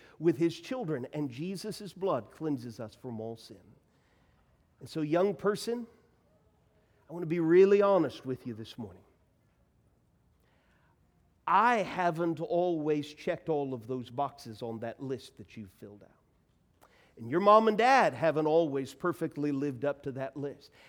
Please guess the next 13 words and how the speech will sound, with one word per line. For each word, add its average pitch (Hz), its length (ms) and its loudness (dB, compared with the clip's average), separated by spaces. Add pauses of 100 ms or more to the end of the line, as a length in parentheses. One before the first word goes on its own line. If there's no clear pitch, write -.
(180)
And 143 180 -4
no 208 220 8
adult 214 380 4
in 208 160 2
this 208 200 0
room 208 520 2
has 135 260 -4
ever 151 240 0
lived 135 300 -4
up 151 160 -6
to 135 100 -10
that 117 260 -12
list. - 520 -16